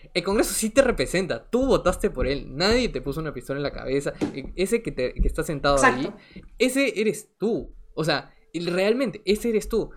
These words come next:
Speaker 1: Ves a una persona atroz, que no, ya, eso has hecho tú al desinformar,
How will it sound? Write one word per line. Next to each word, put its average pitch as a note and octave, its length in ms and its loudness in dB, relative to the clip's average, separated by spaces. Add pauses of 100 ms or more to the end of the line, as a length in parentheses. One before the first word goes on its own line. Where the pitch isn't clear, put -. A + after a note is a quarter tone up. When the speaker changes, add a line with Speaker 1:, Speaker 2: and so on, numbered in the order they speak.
Speaker 1:
Ves E3+ 180 -4
a F#3+ 40 -4
una F#3+ 160 -2
persona C3+ 460 -4
atroz, D#3+ 640 2 (300)
que B2+ 160 -4
no, D3 360 -6 (160)
ya, F3 320 -2 (140)
eso B3+ 320 0
has C4 100 -2
hecho A#3+ 280 0
tú F3+ 400 -4
al C3+ 260 -6
desinformar, C3 800 -8